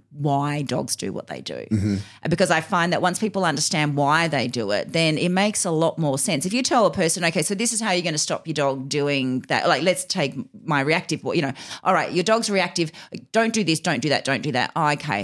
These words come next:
Speaker 1: And then they'll still go do it. But then when you explain, "Well, this is a trigger and this is how your dog's actually feeling when it sees that trigger, and there's a certain distance that it's gonna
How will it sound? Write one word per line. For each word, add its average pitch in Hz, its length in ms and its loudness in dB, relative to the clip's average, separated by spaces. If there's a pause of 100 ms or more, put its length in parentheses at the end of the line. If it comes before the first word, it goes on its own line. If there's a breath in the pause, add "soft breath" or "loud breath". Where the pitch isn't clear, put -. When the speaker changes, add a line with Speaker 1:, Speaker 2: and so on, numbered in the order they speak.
Speaker 1:
And - 80 -4
then 247 100 4
they'll 240 80 4
still 262 200 0
go 202 160 4
do 165 200 0
it. - 140 0
But - 140 -4
then 202 140 0
when 214 120 2
you 196 80 2
explain, 175 580 0 (260 loud breath)
"Well, 196 100 4
this 226 140 2
is 233 120 2
a 214 40 -4
trigger 151 680 0
and 165 300 0
this 208 160 0
is 208 60 -4
how 208 120 0
your 180 180 2
dog's 151 240 -2
actually - 260 -2 (160)
feeling 220 400 2
when 180 80 2
it - 160 -2
sees 165 220 -2
that 175 180 -2
trigger, 185 420 2
and 214 140 2
there's 151 140 2
a 156 40 0
certain 147 380 0
distance 180 600 0
that 147 300 2
it's 165 180 0
gonna 156 240 0